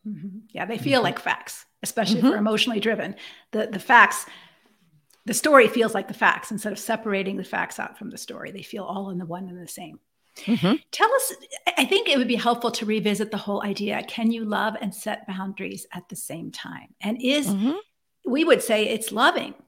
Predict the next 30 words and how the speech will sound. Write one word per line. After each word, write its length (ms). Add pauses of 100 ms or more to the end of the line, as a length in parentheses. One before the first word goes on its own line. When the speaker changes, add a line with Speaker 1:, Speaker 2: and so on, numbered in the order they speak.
(140)
Speaker 1:
to 120
set 300
boundaries. 440
It's 120
loving 300
for 120
your 140
children 400
to 60
set 260
boundaries. 520
It's 200
loving 320
in 100
your 80
marriage 360
to 80
set 240
some 100
boundaries. 340
But 160
talk 300
some 160
more 160
about 300
how 160
you've 220
discovered 500
that, 180
because 460